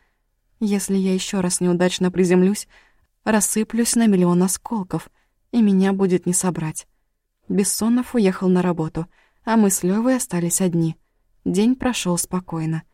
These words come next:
Я позвонила маме, мы долго проговорили. Она пообещала на днях приехать к нам в гости.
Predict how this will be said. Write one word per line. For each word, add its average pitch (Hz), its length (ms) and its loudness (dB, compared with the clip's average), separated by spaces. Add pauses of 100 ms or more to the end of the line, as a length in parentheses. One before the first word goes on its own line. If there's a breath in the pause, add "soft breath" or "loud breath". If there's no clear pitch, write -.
(300)
Я 208 160 0
позвонила 165 500 2
маме, 190 400 0 (240)
мы 233 160 4
долго 190 360 4
проговорили. 165 640 -2 (440)
Она 226 240 2
пообещала 180 600 2
на 175 140 4
днях 175 340 0
приехать 180 480 -2
к - 60 -6
нам 170 180 0
в 160 60 -6
гости. 156 460 -6